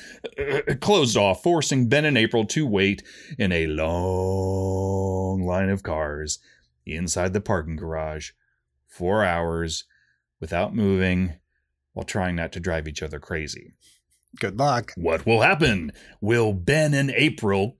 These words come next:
Speaker 1: kill each other? What does April think of Ben's Star Trek fan fiction? Do they ever make it to Pawnee?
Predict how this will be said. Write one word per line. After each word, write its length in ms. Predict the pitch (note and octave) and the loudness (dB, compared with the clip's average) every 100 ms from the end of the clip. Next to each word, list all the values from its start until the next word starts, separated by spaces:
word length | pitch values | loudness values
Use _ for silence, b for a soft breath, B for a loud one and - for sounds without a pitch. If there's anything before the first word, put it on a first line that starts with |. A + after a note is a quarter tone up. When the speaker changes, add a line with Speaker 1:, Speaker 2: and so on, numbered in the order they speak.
| - | -6
Speaker 1:
kill 320 | - G3 B2+ | 4 4 4
each 220 | F#2+ - | 0 0
other? 420 | F#2+ D#2 D2 - b b | 0 -2 -8 -12 b b
What 360 | E2 D#2 F2+ F2 | -10 -2 -2 0
does 200 | G2+ G#2 | 0 2
April 360 | G2+ A2+ - B2 | 2 2 2 0
think 320 | - D3 G2 | 2 2 2
of 220 | G#2 F#2+ | 0 2
Ben's 400 | A#2 C3 G2+ F#2 | 2 4 4 2
Star 360 | - - C#3+ A#2+ | 0 0 0 0
Trek 340 | - A#2+ - | 0 0 -2
fan 360 | - C#3+ C#3+ C3 | -4 -2 0 -2
fiction? 600 | - F3 - G#2 D#2 C#2+ B B B | -2 -2 0 -2 -4 -10 B B B
Do 180 | G#2 F#2 | -4 -2
they 260 | F#2 G2 - | 0 -2 -2
ever 320 | D#3 D3+ B2 | 0 2 4
make 320 | A#2 C#3+ F3+ E2 | 4 2 0 -2
it 200 | F#2 - | -8 -4
to 100 | D3 | -4
Pawnee? 800 | B2 E3+ F3+ G#3 B2 D2+ D2+ | 0 2 4 6 4 0 -8